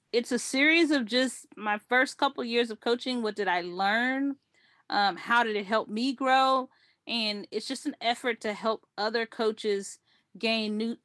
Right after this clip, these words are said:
insights within their own work. So, um, you know, if you looking for just more talks around discussion,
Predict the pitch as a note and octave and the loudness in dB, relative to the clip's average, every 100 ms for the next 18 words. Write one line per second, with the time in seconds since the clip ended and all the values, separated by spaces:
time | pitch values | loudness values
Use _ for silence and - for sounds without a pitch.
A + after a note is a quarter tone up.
0 | - A3+ G#3+ A3 G3 - G3 - G3+ G3 | -10 -10 -2 -2 -2 -4 -10 -8 -6 -4
1 | F3+ - G3 F#3+ F3+ F3+ E3 - _ - | -4 -6 -6 -6 -6 -4 -4 -6 _ -20
2 | _ _ _ _ - - F#3 F3 - - | _ _ _ _ -8 -2 0 -2 -4 -6
3 | F3+ E3+ E3 - - - _ _ - G3+ | -4 -4 -6 -8 -14 -20 _ _ -10 -6
4 | F3+ F3+ - G3+ G3+ G2 D3 A3 A#3+ B3+ | -4 -6 -4 -4 -4 -8 -4 -2 0 0
5 | A#3+ A3+ G#3 A#3 - G#3 A3 A3+ G#3+ - | 2 0 0 -4 -4 0 2 2 0 -2
6 | - A3+ - - G#3+ F#3+ G#3 G#3 G3+ G3 | 4 4 4 -4 -4 0 0 2 0 -4
7 | F3 - - G3+ - | -10 -12 -6 -6 -6